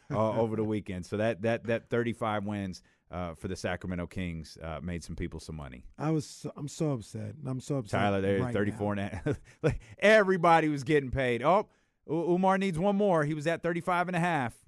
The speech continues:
Speaker 2: Uh, good luck. Good luck, Umar. Good luck. You know, we're not gonna put the cart before the ho-, the horse.
Speaker 1: Yeah,
Speaker 2: But
Speaker 1: damn cart.
Speaker 2: I, <laughs> I remember, see, I guess it was just a rumor or something like that, but in July when I was in Vegas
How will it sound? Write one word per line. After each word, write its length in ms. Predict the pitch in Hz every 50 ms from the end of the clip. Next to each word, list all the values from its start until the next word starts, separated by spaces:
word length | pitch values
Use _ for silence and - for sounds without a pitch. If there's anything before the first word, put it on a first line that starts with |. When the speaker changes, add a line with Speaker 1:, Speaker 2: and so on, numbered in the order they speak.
| - - 139
Speaker 2:
Uh, 180 | 135 135 131 123
good 160 | 120 147 156
luck. 240 | 175 196 202 175 - _ _ _ _
Good 120 | - 156 165
luck, 200 | 156 135 - -
Umar. 300 | 113 110 104 107 104 - _ _ _ _ -
Good 80 | 139 127
luck. 260 | 123 113 - - _ _ _ _ _ 143
You 60 | 120
know, 80 | 113 110
we're 100 | 113 117
not 120 | 123 120 110
gonna 80 | 120 110
put 140 | - 127 -
the 60 | -
cart 240 | - - 127 - 151
before 260 | 120 - - 117 117
the 80 | 107 107
ho-, 220 | 101 101 104 - _ -
the 100 | - 117 104
horse. 260 | 110 113 101 98 - _ _ _ -
Speaker 1:
Yeah, 180 | - - - - -
Speaker 2:
But 280 | 156 151 143 135 123 - - - - -
Speaker 1:
damn 200 | - 82 87 95 98
cart. 320 | - 107 98 80 73 - -
Speaker 2:
I, 320 | 269 240 151 - - 127 110 - 151 202
<laughs> 180 | 202 127 -
I 40 | 175
remember, 560 | 170 156 156 165 170 170 160 147 143 139 123 - _ _ _ _ _ _ _ _ _ _ _ _ 427 -
see, 220 | - - 160 165
I 100 | 160 160
guess 260 | 156 - 196 208 -
it 60 | 254
was 140 | 226 196 151
just 180 | 170 165 - -
a 40 | 139
rumor 500 | 127 143 165 180 185 170 151 147 147 143
or 60 | 135 120
something 220 | - 147 143 135
like 160 | 135 131 123 -
that, 300 | 139 139 139 135 - -
but 100 | 151 143
in 100 | 156 165
July 560 | - 185 185 190 202 233 240 233 226 220 208 196
when 120 | 185 175
I 40 | 175
was 140 | 180 175 202
in 100 | 202 190
Vegas 800 | 185 233 247 247 247 226 240 226 214 190 139 - - - _